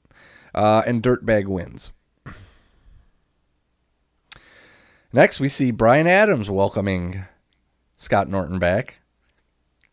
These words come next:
Tells him the same thing, "I'm in control." Norton already knows what's going on at this point. He's just laughing about it. He's like, "All right, yeah,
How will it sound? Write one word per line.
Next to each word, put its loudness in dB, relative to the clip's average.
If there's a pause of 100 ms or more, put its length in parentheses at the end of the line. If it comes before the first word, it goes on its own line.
(320)
Tells -6
him -4
the -6
same 0
thing, 0
"I'm -2
in -4
control." -2 (180)
Norton 0
already 4
knows 2
what's -8
going -2
on -2
at -8
this -10
point. -4
He's -4
just -8
laughing -6
about -14
it. -10
He's -8
like, -6 (280)
"All -2
right, -2
yeah, -6